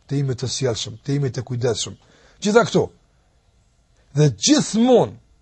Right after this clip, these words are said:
gjithmonë, sa herë këto i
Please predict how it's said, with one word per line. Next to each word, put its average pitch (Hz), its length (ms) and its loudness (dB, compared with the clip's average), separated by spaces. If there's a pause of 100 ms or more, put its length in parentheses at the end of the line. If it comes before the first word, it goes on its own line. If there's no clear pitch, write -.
(240)
gjithmonë, 165 460 0
sa 226 260 4
herë 208 160 2 (100)
këto 226 260 2 (840)
i 170 80 2